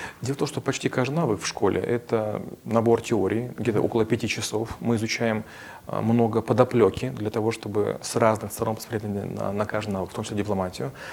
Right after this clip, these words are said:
А потом идут алгоритмы, то есть как действовать в разных ситуациях. Естественно, они не могут охватывать все,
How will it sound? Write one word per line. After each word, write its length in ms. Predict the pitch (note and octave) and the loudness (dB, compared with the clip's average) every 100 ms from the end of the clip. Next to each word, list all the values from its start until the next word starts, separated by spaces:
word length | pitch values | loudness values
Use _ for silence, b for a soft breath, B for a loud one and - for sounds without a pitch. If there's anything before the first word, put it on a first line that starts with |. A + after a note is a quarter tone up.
| B | B
А 100 | A2+ | -2
потом 320 | A2+ A2+ E3+ C3 | 0 2 4 4
идут 160 | A#2+ - | 4 6
алгоритмы, 640 | A2+ A#2 A2+ G2 - F#2 - | 6 6 4 2 -2 -6 -4
то 100 | G#2 | -6
есть 160 | - | -6
как 220 | - A#2 | -4 -2
действовать 440 | A2 B2 - A2 G#2 | 0 -2 -2 -6 -2
в 40 | |
разных 240 | G#2+ G#2 G#2 | -2 -2 -6
ситуациях. 520 | - G2+ F#2+ - - B B B - | -8 -6 -6 -8 -12 B B B -4
Естественно, 440 | A#2+ F3 D#3+ A2+ | 0 2 2 2
они 120 | A2 | 2
не 60 | A2+ | 2
могут 260 | A2+ G#2 - | 2 0 -2
охватывать 460 | - A2 A2+ A#2 | -2 -2 0 -2
все, 380 | - - F#3+ | -2 4 4